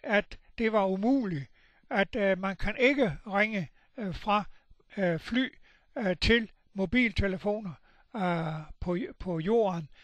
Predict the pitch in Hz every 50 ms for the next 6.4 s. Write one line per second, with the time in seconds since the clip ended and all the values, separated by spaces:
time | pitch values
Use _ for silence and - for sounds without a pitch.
0 | - - - 220 208 220 208 180 - - 190 180 - - 196 190 - - - 180
1 | 170 - - - - _ _ - 285 196 170 160 - - 190 180 185 196 180 175
2 | 156 147 143 139 147 143 156 - - _ _ _ _ - - - - _ - 233
3 | 262 269 - - 311 294 294 - - - 226 - - 233 220 208 - _ _ _
4 | _ - 214 202 190 170 240 226 180 - - - - - - - - 233 226 240
5 | 233 214 180 - 220 208 208 202 - - 196 208 220 220 - - 247 233 220 -
6 | - 208 196 185 185 196 196